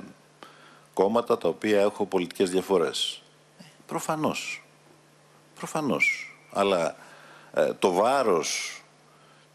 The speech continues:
του προγράμματος που θα αποτελεί σύνθεση και σύγκληση προγραμματική, ε, θα έχει να κάνει με το βάρος που θα δώσει ο ελληνικός λαός στα πολιτικά κόμματα.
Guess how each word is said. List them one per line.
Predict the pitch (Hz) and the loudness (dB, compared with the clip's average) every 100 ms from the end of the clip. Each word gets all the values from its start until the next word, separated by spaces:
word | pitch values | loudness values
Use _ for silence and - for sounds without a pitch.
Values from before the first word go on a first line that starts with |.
| 101 | -8
του | |
προγράμματος | 90 98 90 113 123 107 - 85 - | 0 2 4 2 2 0 0 -2 -2
που | 92 | -2
θα | |
αποτελεί | 87 - 87 104 | -2 0 0 0
σύνθεση | 104 113 110 - - - 78 69 58 - | 0 -2 -2 0 0 0 -4 -6 -8 -12
και | - | -4
σύγκληση | 85 110 104 95 80 - | 0 0 0 0 -2 -2
προγραμματική, | 85 82 78 - - 196 202 196 - - - - - - | 0 0 0 -6 -6 -6 -6 -10 -20 -20 -20 -20 -20 -16
ε, | - 82 90 92 | -4 0 2 2
θα | 131 | 2
έχει | 151 - | 0 2
να | 104 | 0
κάνει | - 127 160 185 208 185 - - - | 4 2 2 -4 -6 -10 -18 -20 -6
με | 127 | -2
το | 123 | 2
βάρος | 110 147 165 120 | 4 2 2 2
που | |
θα | 120 | 2
δώσει | 117 143 - 143 143 - | 4 2 2 -2 -6 0
ο | |
ελληνικός | 113 104 104 113 | 0 0 0 2
λαός | 113 110 | 2 2
στα | 107 | 0
πολιτικά | 98 92 90 | -2 0 -2
κόμματα. | - 131 117 | -2 -6 -6